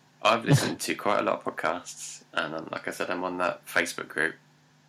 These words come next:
of, uh, of I G N fans, and they all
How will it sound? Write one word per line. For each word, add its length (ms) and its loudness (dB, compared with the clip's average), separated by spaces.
of, 240 -6
uh, 320 -2
of 140 -8
I 160 -2
G 120 -6
N 320 -4
fans, 480 -8
and 200 -4
they 440 -2
all 460 -8